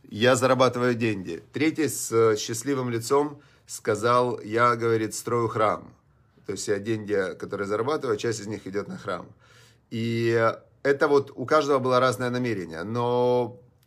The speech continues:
если посмотреть глубже, то можно было просто час понаблюдать за одним и тем же человеком, и у одного и того же человека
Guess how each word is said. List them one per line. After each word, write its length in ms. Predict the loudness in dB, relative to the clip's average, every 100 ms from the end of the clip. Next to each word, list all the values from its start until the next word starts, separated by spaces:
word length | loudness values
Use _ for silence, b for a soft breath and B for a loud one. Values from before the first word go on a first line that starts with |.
| _ -12
если 500 | -4 -2 -2 -6 -8 -14 _ _ _ _ _ _ _ _ -2
посмотреть 600 | -2 -2 -2 -2 -2 -2
глубже, 600 | -4 -4 -2 0 -2 b b b b -2
то 220 | 0 2
можно 240 | 0 0
было 180 | 2 2
просто 320 | 4 2 0
час 220 | 2 2
понаблюдать 540 | 2 -2 -2 0 0 0
за 80 | -2
одним 240 | -2 -4
и 20 |
тем 180 | -4 -4
же 100 | -4
человеком, 600 | -2 0 0 2 0 -2
и 140 | -2
у 100 | 0
одного 320 | 0 0 -2 -2
и 20 |
того 300 | -2 -2 -2
же 100 | -4
человека 640 | -2 0 0 0 -4